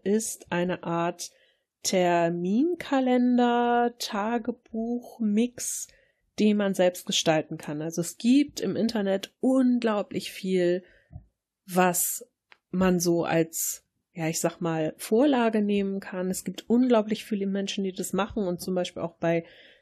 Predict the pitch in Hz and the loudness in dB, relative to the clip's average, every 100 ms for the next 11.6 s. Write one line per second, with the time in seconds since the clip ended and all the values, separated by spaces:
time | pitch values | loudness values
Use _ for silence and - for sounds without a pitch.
0 | _ 247 294 - 247 226 226 226 220 214 | _ 4 4 4 2 4 6 6 4 2
1 | 214 220 _ _ _ _ _ _ _ - | -2 -6 _ _ _ _ _ _ _ -20
2 | - - 170 170 175 175 - - - 208 | -12 -2 2 4 4 0 -2 -4 0 0
3 | 226 220 220 202 202 202 202 196 - - | 0 -2 -4 0 0 2 0 -2 -8 -20
4 | _ _ 185 180 - 180 180 180 _ _ | _ _ 0 0 2 2 2 -2 _ _
5 | _ - 185 220 220 - 196 202 202 - | _ -2 2 2 0 -2 0 0 0 0
6 | 196 - - 190 - 190 185 - - 185 | -2 -4 -2 0 0 -2 -2 -6 -6 -2
7 | 185 180 175 190 208 202 190 185 185 185 | 0 0 0 2 2 2 0 0 -2 -4
8 | - - - _ - 175 180 175 - 180 | -6 -18 -20 _ -2 0 0 0 2 4
9 | 180 - 175 196 202 214 - 180 180 175 | 4 0 -4 2 4 4 2 0 0 -2
10 | 190 185 - - - - 202 175 185 196 | -2 -4 -8 -12 -12 -2 2 2 2 0
11 | 190 190 190 - 180 - | 0 0 0 0 -4 -6